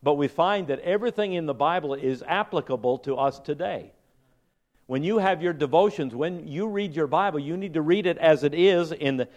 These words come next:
in the time. When you're reading the Gospels, you're reading about some men that existed during the time of Christ,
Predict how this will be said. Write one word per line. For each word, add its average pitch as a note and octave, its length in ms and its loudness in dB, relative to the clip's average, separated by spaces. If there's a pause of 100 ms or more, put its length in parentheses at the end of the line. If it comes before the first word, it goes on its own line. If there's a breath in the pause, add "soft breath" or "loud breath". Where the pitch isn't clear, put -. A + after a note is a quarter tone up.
in D#3 140 2
the D3 100 0
time. E3 260 2
When D#3 120 -2
you're G3+ 100 4
reading F#3 280 0
the F#3 60 -2
Gospels, D3+ 480 2
you're D3 120 -4
reading E3 280 -4
about D3+ 300 0
some D#3 180 -8
men C#3+ 280 0
that D3+ 100 -2
existed D3+ 560 -6
during D3 220 -4
the C3 80 -4
time D3+ 300 -6
of E3+ 100 -8
Christ, C#3+ 360 0